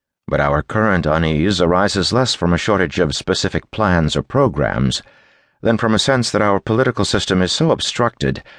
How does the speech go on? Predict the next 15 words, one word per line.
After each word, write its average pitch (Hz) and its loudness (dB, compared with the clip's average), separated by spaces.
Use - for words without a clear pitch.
and 82 0
so 110 0
polarized 65 0
that 107 2
even 110 2
good 143 4
ideas 69 0
commanding 92 0
broad 110 2
support - -2
have 92 -2
little 107 2
chance 73 0
of 78 -4
prevailing. 104 0